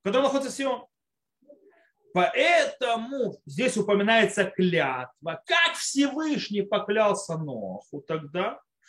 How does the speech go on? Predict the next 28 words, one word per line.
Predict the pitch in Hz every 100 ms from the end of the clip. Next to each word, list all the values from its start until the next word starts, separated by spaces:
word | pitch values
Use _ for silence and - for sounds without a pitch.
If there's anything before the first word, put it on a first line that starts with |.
| -
что | - 240 190
больше | 262 320 302 -
не | 254 269
будет | 202 294 285 262
уничтожения, | 226 220 - 190 151 127 113 104 107 175 269 _ _ _ _ _ _ _
точно | 143 - 151
так | - 226 262
же | 208
он | 214 -
клянётся, | 190 190 196 208 -
что | - 147
больше | 139 180 180
этого | 175 160
разрушения, | 156 139 135 - 220 196 151
больше | 180 180 151
изгнания | - 156 175 165 156
не | 151
будет. | 143 139 135 - _ _ _ _ 571 _ _ 539 _ 605 _ _ _ _ _ _ _ _ _ _ _ _ _ _ _ _
Кстати, | - 135 147
апропо, | 143 180 170 233
откуда | 202 - 180 170
мы | 151
знаем, | 175 220 -
что | 165
изгнания | 139 160 156
больше | 135 131 -
не | 120
будет. | -